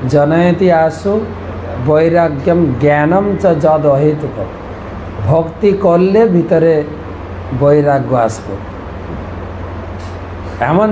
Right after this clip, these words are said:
নয় যে আমি কোনোদিন জামা পরবো না, জুতো পরবো না, সাবান ব্যবহার করবো না, তেল ব্যবহার করবো না, বৈরাগ্য, ওগুলো আসক্তি হয়ে যাচ্ছে। আমি বৈরাগ্য, এটা তো বৈরাগ্য না।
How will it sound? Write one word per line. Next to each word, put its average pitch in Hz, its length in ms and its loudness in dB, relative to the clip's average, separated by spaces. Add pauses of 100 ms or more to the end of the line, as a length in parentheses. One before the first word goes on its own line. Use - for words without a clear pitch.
নয় 202 160 4
যে 190 120 4
আমি 185 180 2
কোনোদিন 165 460 2
জামা 147 300 2
পরবো 143 360 2
না, 143 220 2
জুতো 135 440 0
পরবো 143 300 2
না, 143 260 2 (440)
সাবান 147 460 2
ব্যবহার 143 480 2
করবো 143 320 2
না, 147 220 2 (120)
তেল 147 220 4
ব্যবহার 139 420 2
করবো 131 240 2
না, 131 280 2
বৈরাগ্য, 135 400 2
ওগুলো 185 280 4
আসক্তি 202 520 -2
হয়ে 208 140 0
যাচ্ছে। 143 320 -2 (540)
আমি 131 280 2
বৈরাগ্য, 117 580 0 (140)
এটা 160 160 -2
তো 165 80 0
বৈরাগ্য 147 380 4
না। 117 160 -2